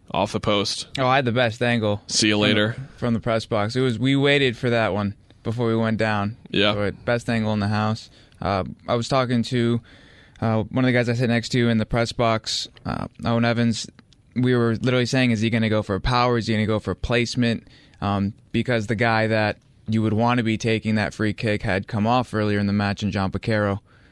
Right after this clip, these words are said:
Speaker 2: Um, but, I mean, yeah, a, be-, a beautiful finish by Solo. Um, in terms of how they've played the last two matches, um, I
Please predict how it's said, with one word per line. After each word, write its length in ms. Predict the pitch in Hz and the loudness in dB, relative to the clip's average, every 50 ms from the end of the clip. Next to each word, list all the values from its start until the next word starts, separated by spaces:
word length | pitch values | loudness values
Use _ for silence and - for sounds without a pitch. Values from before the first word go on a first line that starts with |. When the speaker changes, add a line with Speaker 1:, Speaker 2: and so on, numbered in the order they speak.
| _ _ - | _ _ -10
Speaker 2:
Um, 460 | - - 95 95 92 87 87 98 - - _ _ _ _ _ _ _ _ _ _ _ _ | -4 -2 0 0 0 0 0 -2 -6 -10 _ _ _ _ _ _ _ _ _ _ _ _
but, 220 | 117 110 104 - - - - | 0 0 0 -2 -4 -6 -4
I 60 | - | 0
mean, 140 | 101 104 110 | 2 2 2
yeah, 140 | 110 98 95 | 2 2 2
a, 60 | 101 | 0
be-, 120 | 107 123 | 0 0
a 100 | - 110 | 0 2
beautiful 340 | 113 123 143 131 120 123 117 | 2 2 2 2 0 -2 -2
finish 260 | 110 127 120 117 110 | 0 0 0 0 0
by 200 | - - 107 107 | 0 -2 -2 -2
Solo. 500 | 101 - 120 110 110 113 110 110 110 110 - - - - | 0 0 0 0 2 2 2 2 0 -2 -6 -10 -8 -4
Um, 400 | - 87 95 95 95 95 98 - - _ - _ _ _ _ _ _ _ _ _ - - | -2 0 0 0 0 0 -2 -4 -8 _ -20 _ _ _ _ _ _ _ _ _ -4 -2
in 80 | 101 | -2
terms 300 | 110 - 120 120 120 113 | 0 2 2 2 2 2
of 100 | 120 110 | 0 0
how 140 | 113 113 113 | 2 0 2
they've 200 | 104 113 110 - | 2 0 0 2
played 200 | - 123 117 117 | 2 0 2 2
the 20 | 117 | 2
last 260 | 110 110 110 110 - | 2 2 0 0 0
two 120 | - 120 | 0 2
matches, 580 | 113 117 117 117 117 - - 120 120 117 117 - - - - - - - - - - | 2 4 2 2 0 0 2 2 2 0 0 -4 -10 -18 -20 -20 -20 -18 -14 -8 -6
um, 180 | 60 80 95 - - | -4 -4 -2 -2 0
I 180 | 90 110 104 | 0 0 0